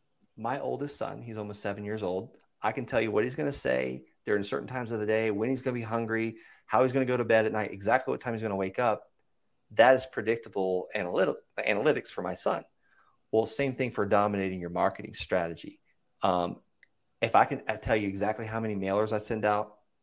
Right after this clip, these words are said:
to how many responses I'm gonna get, to how many conversions, to exactly what I'm gonna make, that's dominating. Now I can move to the next one. So, you know, that basically, going back to that question, my fear is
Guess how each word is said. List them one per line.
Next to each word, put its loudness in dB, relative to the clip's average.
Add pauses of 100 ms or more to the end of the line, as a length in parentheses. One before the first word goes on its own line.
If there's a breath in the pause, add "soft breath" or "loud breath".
(160)
to -14
how -6
many 0
responses -4
I'm -2
gonna -2
get, -2
to -14
how -4
many -2
conversions, -2
to -4
exactly -4
what 2
I'm -4
gonna -4
make, -2
that's 2
dominating. 4 (480 soft breath)
Now 4
I 4
can -4
move 2
to -6
the -2
next -2
one. -14 (320 loud breath)
So, 8 (580)
you -4
know, 2
that 6 (640)
basically, 0
going 4
back 6
to 0
that 0
question, 4
my -4
fear 0
is -2